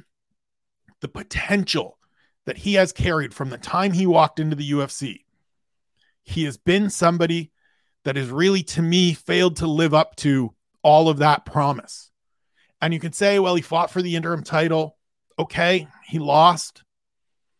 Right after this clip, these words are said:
He's always sort of projected greater than what he's achieved. And he's bounced around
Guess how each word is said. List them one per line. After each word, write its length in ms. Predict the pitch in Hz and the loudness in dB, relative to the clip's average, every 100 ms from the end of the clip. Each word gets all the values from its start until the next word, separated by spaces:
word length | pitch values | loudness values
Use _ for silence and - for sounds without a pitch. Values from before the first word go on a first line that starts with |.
| _ _ _ _ _ _ _ _ | _ _ _ _ _ _ _ _
He's 220 | - 151 156 | -10 -4 2
always 420 | 180 202 196 - | 4 4 0 0
sort 240 | 185 175 | 0 0
of 120 | 151 | -2
projected 920 | - 175 139 131 170 - 165 156 151 - _ _ - 117 | -6 -6 -2 0 0 0 0 0 -2 -10 _ _ -20 -16
greater 500 | 120 123 170 175 180 | -8 0 2 4 2
than 200 | 151 156 | 2 2
what 180 | 202 - | 2 0
he's 260 | 190 156 | -4 -6
achieved. 760 | 143 - - 208 113 - _ _ _ _ _ _ _ _ _ _ _ _ _ - | -6 -6 -4 -4 -6 -14 _ _ _ _ _ _ _ _ _ _ _ _ _ -6
And 80 | 160 | -4
he's 120 | 120 | -4
bounced 380 | 123 165 170 - | 0 0 0 -2
around 440 | 160 165 180 185 | 2 2 0 -2